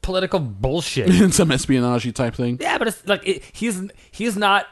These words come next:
Speaker 1: like, trained at all, and he's not even, like, he, he doesn't even know that he's embroiled in anything until, like, three quarters into the movie.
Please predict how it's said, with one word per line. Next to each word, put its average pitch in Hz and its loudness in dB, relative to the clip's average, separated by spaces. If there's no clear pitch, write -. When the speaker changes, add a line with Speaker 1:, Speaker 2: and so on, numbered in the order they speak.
Speaker 1:
like, 143 -4
trained 151 -2
at 127 -2
all, 127 0
and 123 -4
he's 147 -4
not 151 -2
even, 143 -2
like, 127 -4
he, - -10
he - -6
doesn't 226 2
even 170 2
know 147 6
that 123 -4
he's 123 -4
embroiled 131 0
in 120 -2
anything 113 -6
until, 120 -4
like, 120 -4
three 226 -4
quarters 202 4
into 175 2
the 156 2
movie. 117 0